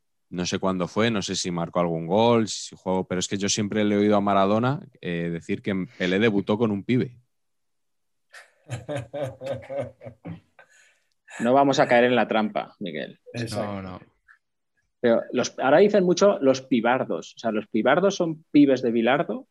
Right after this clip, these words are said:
Speaker 3: sea, es que lo veo mucho en Twitter.
Speaker 1: ¿Los
Speaker 3: ¿Los
Speaker 1: pibardos?
Speaker 3: pibardos?
Speaker 1: Por pibardos no me viene nada.
Speaker 3: Sí, sí, hay, hay, hay un, hay un meme, hay un meme de que salen, eh,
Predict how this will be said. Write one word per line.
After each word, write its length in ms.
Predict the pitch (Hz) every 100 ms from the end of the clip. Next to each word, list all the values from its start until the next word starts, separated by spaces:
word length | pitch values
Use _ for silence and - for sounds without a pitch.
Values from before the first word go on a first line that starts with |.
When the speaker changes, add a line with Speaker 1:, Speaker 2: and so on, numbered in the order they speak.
| _
Speaker 3:
sea, 180 | 113 104
es 80 |
que 80 | 104
lo 80 | 110
veo 160 | 113 147
mucho 240 | 160 151
en 140 | 127
Twitter. 420 | - 135 135 - - - -
Speaker 1:
¿Los 240 | 95 92
Speaker 3:
¿Los 260 | - 117 113
Speaker 1:
pibardos? 260 | 98 147 123
Speaker 3:
pibardos? 480 | 113 156 196 - _ _ _
Speaker 1:
Por 180 | - 90
pibardos 420 | - 90 113 123
no 80 | 135
me 120 | 131
viene 200 | 98 87
nada. 320 | 90 104 69 71 - - _ _ _ _ _ _
Speaker 3:
Sí, 200 | _ 139
sí, 120 | 143 160
hay, 320 | 143 135 - -
hay, 120 | 135 -
hay 200 | 139 165
un, 120 | 180
hay 180 | 143 147
un 140 | 170
meme, 360 | 165 175 160 -
hay 160 | 131 139
un 120 | 143
meme 440 | 147 147 151 175 -
de 480 | - 120 110 104 101
que 160 | - 101
salen, 500 | 107 113 107 95 -
eh, 400 | - 92 87 76